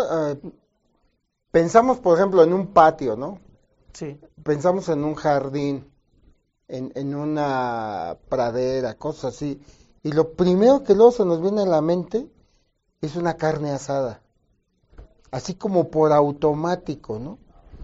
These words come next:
Speaker 2: Sí, en realidad es que estás hablando de mucho tiempo que se estuvo bombardeando a las personas con los
Speaker 1: Ajá.
Speaker 2: productos que necesitaban vender,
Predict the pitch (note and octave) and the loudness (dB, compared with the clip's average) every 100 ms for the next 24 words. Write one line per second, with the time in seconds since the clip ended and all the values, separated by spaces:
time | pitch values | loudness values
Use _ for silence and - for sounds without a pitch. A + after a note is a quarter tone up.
0 | - _ - B3+ C#4+ C#4 A3 A3 G#3+ A3+ | -20 _ -6 -2 -2 -2 0 0 2 2
1 | A#3 B3 C4 B3 - C#4 B3 G#3 F#3+ F#3 | 4 4 2 -2 -4 2 6 6 4 0
2 | - F3+ B3 B3+ C4+ C4 B3+ A#3 F#3+ F3+ | -2 -4 -4 -4 0 0 0 0 2 2
3 | F3+ F3 F3+ G#3+ B3+ C#4 - A3 A#3 A#3 | 0 -2 -2 -2 -2 0 0 0 -2 2
4 | A#3+ C#4+ - _ _ _ _ F3 E3+ F3+ | 0 0 -10 _ _ _ _ -6 -6 -6
5 | A#3+ A#3 A3 F3 F3 F3 G3+ G#3+ G3 E3 | 0 4 4 4 0 0 0 0 0 -2
6 | - D#3+ F3 G3 G3+ - D#3 D3+ B2 C3 | -4 -6 -6 -8 -10 -8 -8 -4 -2 -2
7 | F#3+ G3 - E3+ D3+ C#3+ C#3+ D3 D3+ F3+ | -4 -6 -6 -6 -6 -8 -10 -8 0 0
8 | F3+ E3 D#3+ E3+ G3+ | 0 -2 -4 -4 -8